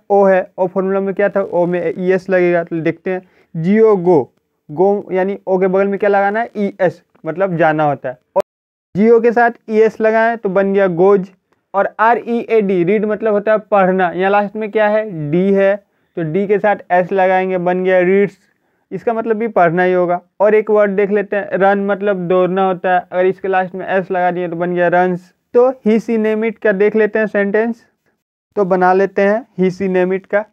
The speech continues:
वह जाता है, वह का होगा ही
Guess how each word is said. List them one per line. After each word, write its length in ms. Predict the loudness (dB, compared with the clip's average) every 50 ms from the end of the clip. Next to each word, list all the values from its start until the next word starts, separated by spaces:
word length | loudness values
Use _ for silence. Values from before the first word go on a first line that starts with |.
| _ _ _ _ -4
वह 260 | 0 2 4 4 4
जाता 460 | 2 2 2 2 2 0 0 0 2 2
है, 240 | 4 2 2 0 -2 _ _ -8 0
वह 180 | 2 2 2
का 160 | 2 2 2 2
होगा 260 | 2 2 2 2 0
ही 360 | 0 0 0 -2 -2 -4 -6